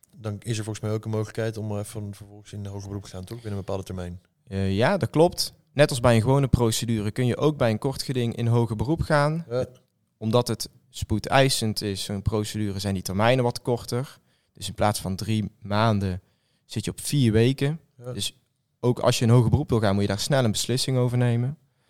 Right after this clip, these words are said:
Speaker 2: Dat zie je wat minder gebeuren dan bij gewone procedures, hoger beroep. Want vaak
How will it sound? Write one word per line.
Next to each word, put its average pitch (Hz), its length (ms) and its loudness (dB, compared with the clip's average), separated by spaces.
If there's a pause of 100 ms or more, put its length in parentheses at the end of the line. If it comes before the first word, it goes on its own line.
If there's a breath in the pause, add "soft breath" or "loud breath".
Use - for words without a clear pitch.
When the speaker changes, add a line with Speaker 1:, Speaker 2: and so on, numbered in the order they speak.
(800)
Speaker 2:
Dat - 180 -6
zie - 240 2
je 160 100 2
wat 113 180 2
minder 143 380 2
gebeuren 117 420 2
dan 107 120 2
bij 101 140 2
gewone 131 280 0
procedures, 147 680 0
hoger 131 280 2
beroep. 131 340 0 (880)
Want 101 220 -4
vaak 117 520 2